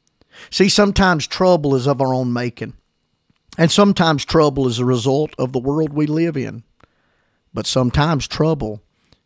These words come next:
is the providential hand of God working all things together for good. God works in the worst.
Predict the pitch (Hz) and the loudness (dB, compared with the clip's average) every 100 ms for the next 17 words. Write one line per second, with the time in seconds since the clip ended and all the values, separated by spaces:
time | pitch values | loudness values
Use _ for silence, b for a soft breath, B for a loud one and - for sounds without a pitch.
0 | _ 131 107 110 - 120 123 123 123 120 | _ -4 -4 -6 -2 0 0 0 -4 -4
1 | 107 92 123 120 113 123 123 110 117 117 | -8 -4 -4 -4 -6 -4 -4 -4 -4 -4
2 | - 110 104 95 98 117 - 117 113 - | -4 -10 -8 -6 -6 -6 -6 -6 -8 -10
3 | 117 117 110 - 120 113 110 110 _ _ | -10 -8 -8 -10 -12 -12 -12 -14 _ _
4 | _ _ _ _ _ - 143 151 127 123 | _ _ _ _ _ -10 -6 -4 -4 -4
5 | 143 123 - 113 110 120 127 117 - - | -4 -4 -10 -10 -8 -6 -6 -8 -12 -20